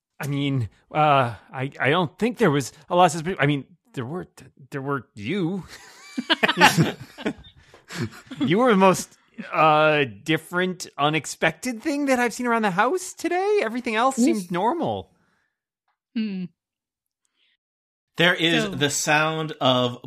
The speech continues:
Speaker 3: boots with maybe a s-, little bit of spurs on them clinking up the stairs, stomping into the hallway, a-, and arriving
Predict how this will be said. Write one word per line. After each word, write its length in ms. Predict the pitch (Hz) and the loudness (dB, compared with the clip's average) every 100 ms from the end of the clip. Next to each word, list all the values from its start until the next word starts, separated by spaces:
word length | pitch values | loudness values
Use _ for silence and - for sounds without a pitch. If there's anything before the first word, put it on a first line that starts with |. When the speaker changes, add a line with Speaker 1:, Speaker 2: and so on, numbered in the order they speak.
| 110 - | -8 -4
Speaker 3:
boots 480 | 175 190 - - - _ _ _ _ | -4 -6 -12 -14 -20 _ _ _ _
with 300 | 127 123 - | -6 -6 -8
maybe 240 | 139 135 | -8 -4
a 40 | 127 | -6
s-, 140 | - - | -8 -12
little 200 | 143 139 | -8 -6
bit 100 | 131 | -6
of 60 | 117 | -8
spurs 560 | - - 151 156 143 | -10 0 2 2 -2
on 120 | 147 | -2
them 220 | 143 139 139 - - _ | -2 -4 -6 -16 -20 _
clinking 540 | - 180 165 165 151 156 _ - | -6 -2 2 2 0 -4 _ -2
up 220 | 139 - | -2 0
the 80 | 135 | -6
stairs, 640 | - 160 135 131 135 - | 0 4 4 4 0 -6
stomping 680 | - - 147 135 139 135 135 - - _ 143 | -10 -4 0 0 0 -4 -6 -14 -20 _ 2
into 280 | 151 143 | 2 0
the 120 | 139 131 | 0 2
hallway, 500 | 131 127 123 127 123 | 2 2 2 0 -2
a-, 40 | 156 | -4
and 220 | 151 123 | -6 -2
arriving 640 | 127 147 160 165 160 156 | 0 4 4 4 0 -2